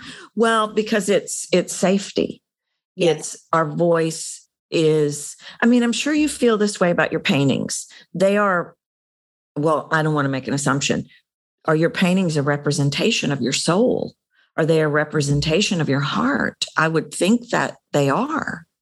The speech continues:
Speaker 1: Yeah, definitely. Definitely. Um,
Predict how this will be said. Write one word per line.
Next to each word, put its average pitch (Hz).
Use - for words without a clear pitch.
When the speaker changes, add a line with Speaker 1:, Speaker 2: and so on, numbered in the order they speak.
Speaker 1:
Yeah, 170
definitely. 185
Definitely. 175
Um, 165